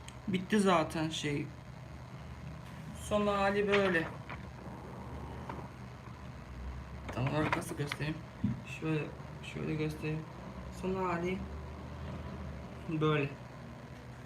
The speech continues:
Son halini nasıl yapacağım? Ha bak, son hali böyle. Ne dedim? Dur bakayım.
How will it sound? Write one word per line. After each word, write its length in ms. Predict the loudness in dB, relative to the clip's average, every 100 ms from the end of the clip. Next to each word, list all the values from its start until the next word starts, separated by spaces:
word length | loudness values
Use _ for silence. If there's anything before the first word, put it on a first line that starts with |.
| -12 -12 -12 -2
Son 100 | 6
halini 360 | 6 8 6 4
nasıl 280 | 4 2
yapacağım? 360 | 2 2 -2 -4 -4 -10 -8 -6 -8 -10 -12 -10 -2
Ha 140 | 2 4
bak, 160 | 2 0
son 220 | 2 4
hali 320 | 6 6 4 0 -6 -12 -12 -12 -12 -12 -12 -12 -12 -12 -12 -12 -12 -12 -12 -12 -2
böyle. 240 | 2 4 2 -2 -6 -10 -10 -12 -12 -12 -12 -12 -12 -14 -14 -12 -12 -12 -12 -12 -12 -12 -10 -10 -12 -12 -10 -10 -10 -10 -10 -10 -12 -12 -12 2
Ne 220 | 6 8
dedim? 320 | 8 8 8 4
Dur 100 | 2
bakayım. 500 | 6 10 12 10